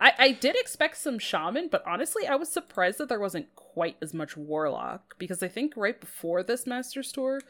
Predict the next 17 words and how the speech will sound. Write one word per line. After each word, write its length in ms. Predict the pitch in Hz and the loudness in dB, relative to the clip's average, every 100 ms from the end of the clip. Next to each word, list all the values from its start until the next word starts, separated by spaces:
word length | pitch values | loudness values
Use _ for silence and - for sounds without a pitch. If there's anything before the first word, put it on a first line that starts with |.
| - - - - | -20 -20 -20 -6
we 100 | 214 | -2
were 100 | 233 | -2
seeing 260 | 254 285 254 | -2 -2 0
a 60 | |
lot 240 | 190 156 165 | 2 2 0
of 100 | - | -2
people, 540 | 190 175 165 160 151 - | -8 -8 -2 0 0 0
and, 160 | 175 - | -4 -2
and 140 | 185 | -4
even 240 | 185 180 | -4 -4
in 100 | 175 | -2
our 160 | 165 160 | 0 0
poll, 400 | - 214 220 170 | -2 0 4 4
right, 180 | 165 156 | 4 0
we 160 | 170 160 | -2 -2
had, 340 | 160 151 156 _ _ _ - | -2 -2 -4 _ _ _ -12
uh, 300 | 143 139 | -10 -8